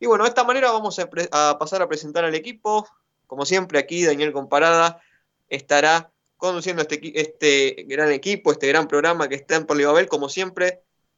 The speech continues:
repletos de información. Vamos a presentar al equipo entonces. Saludamos primero a nuestro compañero, a nuestro co-conductor Julián Lanes.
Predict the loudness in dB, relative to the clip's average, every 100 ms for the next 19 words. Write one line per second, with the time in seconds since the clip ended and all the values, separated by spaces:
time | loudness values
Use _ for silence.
0 | _ -4 0 0 0 -2 0 0 0 -4
1 | -2 -2 -4 -2 0 0 -2 -4 -6 -8
2 | 2 4 4 2 -2 -8 -2 -2 -2 -8
3 | _ _ -4 -4 -6 -2 -2 2 0 0
4 | -4 0 2 4 4 2 0 -2 0 2
5 | 0 -2 -4 -4 -4 -2 -2 -2 -4 -2
6 | 0 2 0 -2 -2 -2 -2 -2 -2 -2
7 | -6 0 0 0 -6 0 2 4 2 2
8 | 2 -2 -4 -14